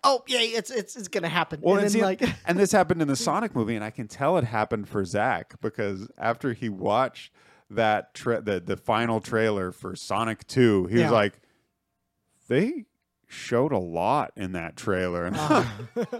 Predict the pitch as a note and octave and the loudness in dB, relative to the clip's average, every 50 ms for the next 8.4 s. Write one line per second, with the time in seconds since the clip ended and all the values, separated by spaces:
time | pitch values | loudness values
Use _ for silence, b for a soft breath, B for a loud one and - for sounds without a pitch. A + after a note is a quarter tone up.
0 | - - - A4 G4+ - - G4+ D#4 A3 A#3+ B3+ C4+ C#4+ B3 G#3+ - - - - | -12 -8 -8 -8 -8 -6 -8 -8 -6 -2 0 4 4 4 6 6 6 6 4 2
1 | - - B B B B B B - F#4+ D#3+ E3 F3 E3+ E3 C#3+ C#3+ E3 E3+ F3 | -4 -20 B B B B B B -10 -6 2 4 6 6 6 8 8 8 8 8
2 | F3 - - - C3+ C#3 C#3 C3+ C3+ C3 C3 C3 C3+ B2+ E3+ F#3+ A3 - - E3 | 6 4 -2 -2 0 0 2 4 4 4 4 4 2 2 2 4 4 4 6 6
3 | D3+ C3+ B2 A#2+ A#2+ C#3 D3 D3 C#3 C#3+ C3 - - - D3 E3+ F3 D3 - - | 4 4 4 4 4 4 4 6 6 6 4 4 0 -2 -2 -2 0 -2 -4 -4
4 | C#3 - F3+ D3+ F#3+ F#3+ F#3+ F#3 - B B B B B B3 D4+ E4 F3 A3 C4+ | -2 -2 0 -2 0 -2 -2 -8 -8 B B B B B 2 4 4 6 4 4
5 | C4 - - G#3+ G#3 G3+ E3 D#3+ C#3 - - E3 E3+ F3+ F3+ F#3+ F3 D#3 - B2+ | 2 2 2 4 4 4 4 2 -2 2 2 4 4 6 6 4 4 2 2 2
6 | C3 B2 G#2+ F2 D#2 G2 G#2+ G#2 A#2 A#2+ B2+ C3+ C3+ C3+ C3+ C3 A#2 A2 G#2+ - | 2 2 2 0 -2 0 2 2 4 2 2 2 0 0 -2 -2 -2 -2 -2 -2
7 | A#2+ G#2+ - F#3+ G#3 - A#3+ G#3+ F#3+ - G2+ A2 C3+ - - C#3+ A#2+ A2+ G#2+ A2 | -6 -8 -8 -8 0 2 2 2 4 2 -2 -2 -4 -6 -8 -12 -10 -8 -6 -4
8 | A2+ A2 - - - - - | -4 -4 -6 -8 -14 -16 -18